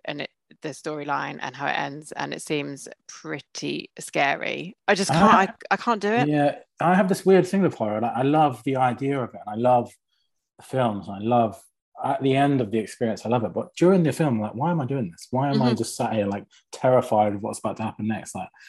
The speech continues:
Speaker 2: um, I feel like a lot of the, the kind of, I feel like horror's in a really good place at the moment. There's some, like, genuinely terrifying films that are coming out, and I sort of sit halfway through them thinking, "Why am I doing this? Why, why, why?" But then by the end, it's all all right. So yeah, I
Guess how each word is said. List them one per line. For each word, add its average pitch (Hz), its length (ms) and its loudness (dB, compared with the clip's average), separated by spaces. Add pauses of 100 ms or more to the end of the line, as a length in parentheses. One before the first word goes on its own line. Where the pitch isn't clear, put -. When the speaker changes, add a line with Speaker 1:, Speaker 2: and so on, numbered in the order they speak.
(360)
Speaker 2:
um, 110 300 0
I 120 120 -2
feel 165 140 2
like 131 160 2
a 123 40 2
lot 135 180 4
of 113 100 -4
the, 107 240 2 (600)
the 147 80 -4
kind 131 220 2
of, 110 180 0 (460)
I - 40 -12
feel 156 120 2
like 120 140 2
horror's 139 260 4
in 123 60 2
a 120 80 2
really 120 240 2
good 120 120 2
place 123 240 2
at 117 60 -8
the 107 80 -4
moment. 104 300 -6
There's 117 180 0
some, 113 120 -6
like, 113 200 -2
genuinely 107 380 -2
terrifying 110 600 0
films 113 300 -2
that 131 60 -4
are - 80 -8
coming 117 180 -2
out, 127 200 0
and 120 100 0
I 117 140 0
sort - 220 -8
of - 60 -10
sit - 160 0
halfway 123 300 -2
through 110 60 -8 (100)
them 110 80 0
thinking, 107 280 -4 (440)
"Why 135 300 2
am 110 120 -2
I 110 80 -2
doing 107 300 0
this? 92 340 -12
Why, 110 420 -2
why, 101 260 -8
why?" 117 340 0
But 127 120 -2
then 147 160 2
by 120 140 4
the 110 80 -4
end, 98 160 -4
it's - 140 -14
all 101 100 -16
all 92 140 -20
right. - 160 -12
So - 180 -14
yeah, 92 220 -10
I - 20 -16